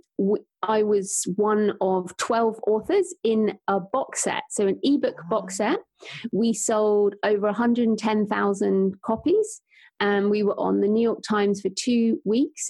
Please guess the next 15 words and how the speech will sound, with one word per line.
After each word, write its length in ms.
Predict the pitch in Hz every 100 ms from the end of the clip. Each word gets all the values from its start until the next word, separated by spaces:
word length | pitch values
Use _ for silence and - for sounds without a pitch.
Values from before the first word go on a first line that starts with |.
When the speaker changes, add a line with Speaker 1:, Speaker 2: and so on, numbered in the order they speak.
| -
Speaker 1:
In 240 | 202 202
the, 400 | 196 208 202 196 - -
at 100 | 226 202
that 340 | 196 285 -
point, 260 | - 208 202
they 120 | 202
had 180 | 202 202
a 60 |
combined 800 | 196 - 202 190 214 240 262 262 - -
ebook 380 | 226 220 220 - -
and 240 | 202 196 190
print 360 | - 233 214 -
book 160 | 190 -
list. 500 | - 196 254 - - - - -
They 220 | 180 214